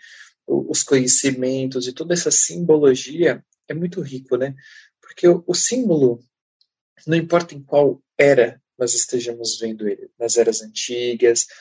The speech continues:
numa civilização, na outra. Quando a gente pensa no símbolo, esse símbolo nos leva para algo que vai além da compreensão lógica, racional humana.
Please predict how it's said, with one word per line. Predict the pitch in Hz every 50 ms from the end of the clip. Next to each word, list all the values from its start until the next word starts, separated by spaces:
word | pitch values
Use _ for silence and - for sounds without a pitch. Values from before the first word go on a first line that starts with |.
| _ _ -
numa | 131 127 123 120 117
civilização, | - - _ 123 117 117 113 113 - - - 131 131 131 131 135 131 -
na | 131 123
outra. | 117 - - - - - -
Quando | - - 220 - 196
a |
gente | 180 165 - -
pensa | - 147 139 139 - 131
no | 123 117
símbolo, | - - - - 180 196 180 143 123 113 113 113 - - - - - - _ _ -
esse | - - - -
símbolo | - - 170 170 165 165 160
nos | 160 165 151 - - -
leva | 131 131 143 151 151 139 143 143 143
para | - - 139 135 135
algo | 139 143 139 135 135
que | 135 - 131
vai | 131 135 131
além | 127 127 135 147 151
da | 143 135 131
compreensão | - - 143 143 143 - 135 131 127 123 - - - 135 135 131
lógica, | 123 120 120 117 117 117 113 - - - - 117
racional | 117 120 117 - - 117 117 117 113
humana. | 113 110 110 110 110 _ - -